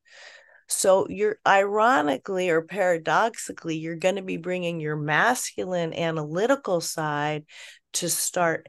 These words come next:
um, looking at the interactions or transactions you're having with more masculine men and to try to determine whether or not they are cherishing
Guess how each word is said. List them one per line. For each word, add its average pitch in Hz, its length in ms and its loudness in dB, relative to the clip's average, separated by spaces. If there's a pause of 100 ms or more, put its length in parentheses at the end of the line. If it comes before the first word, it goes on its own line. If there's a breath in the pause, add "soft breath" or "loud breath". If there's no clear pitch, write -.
(440)
um, 156 340 -4
looking 214 640 -4
at 160 300 0 (160)
the 160 240 2 (260)
interactions 165 800 0
or 165 60 0
transactions 156 920 -4
you're 147 120 -6
having 208 680 -2
with 165 360 2 (840)
more 151 240 -2
masculine 143 640 -2
men 127 340 -8
and 160 220 -4
to 160 220 -8
try 170 560 2
to 190 100 -10
determine 180 960 -4
whether 160 340 2
or 185 220 -4
not 143 340 -6
they 151 140 -6
are 156 200 -4
cherishing 139 840 -6